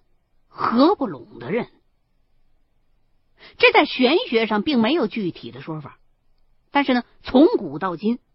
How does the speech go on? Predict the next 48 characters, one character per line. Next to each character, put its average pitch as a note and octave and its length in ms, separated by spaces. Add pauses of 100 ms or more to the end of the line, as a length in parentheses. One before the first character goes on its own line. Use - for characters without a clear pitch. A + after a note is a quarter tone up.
(520)
很 G#3+ 200
多 F#4 140
地 G4+ 140
方 A3+ 140
要 C#4 160
求 B3+ 180 (200)
金 - 120 (220)
库 A#4+ 260
的 E3 100
守 - 180
卫 E3+ 260 (640)
必 F4 160
须 E4+ 180
都 C#4+ 140
是 A#3+ 60
这 G3+ 120
种 E3+ 160
闪 - 300
子。 - 220 (1160)
据 A3+ 140
说 A3+ 140
啊， F#3+ 100 (1000)
用 G#4+ 200
闪 A2+ 460
子 F#3 80 (140)
来 A#3+ 140
守 A#2 220
财， - 380 (760)
不 F4+ 240
会 A3 180
有 C3 140
小 F3+ 320 (180)
鬼 - 280
来 - 160
盗 C#4 240
取。 - 240 (1400)
不 - 80
过 C#4+ 160 (180)
这 D4+ 120
也 D#4 100
只 G3 120
是 G#3+ 100
一 B3+ 80
个 B3+ 80
说 E4 180
法 C4 80
而 A2+ 160
已， - 220